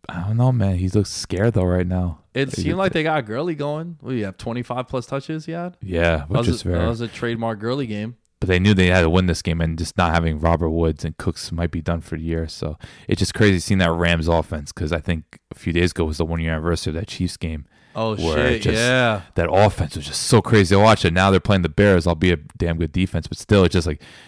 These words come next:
Speaker 1: McVay's coaching scared. You could tell he doesn't have full confidence in Goff anymore. You know, Goff made a couple nice throws, but still, it's just,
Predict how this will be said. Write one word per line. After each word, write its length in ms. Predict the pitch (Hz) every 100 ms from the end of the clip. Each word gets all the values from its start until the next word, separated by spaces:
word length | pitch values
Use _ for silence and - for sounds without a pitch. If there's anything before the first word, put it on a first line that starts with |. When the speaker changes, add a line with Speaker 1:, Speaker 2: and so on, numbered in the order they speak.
| -
Speaker 1:
McVay's 460 | 82 78 95 87 -
coaching 340 | - 92 82
scared. 520 | - - 95 92 82
You 80 | 78
could 140 | - -
tell 200 | 92 90
he 60 |
doesn't 240 | 82 78 -
have 180 | 80
full 220 | - 87 82
confidence 340 | 85 82 -
in 80 | 80
Goff 320 | 82 90 -
anymore. 440 | 78 78 76 76 _ _ _ _ _
You 80 | 82
know, 100 | 80
Goff 240 | 78 80 -
made 100 | 78
a 60 |
couple 180 | - 80
nice 180 | 80 71
throws, 260 | 87 90 78
but 120 | -
still, 320 | - 90 87
it's 100 | 80
just, 260 | - -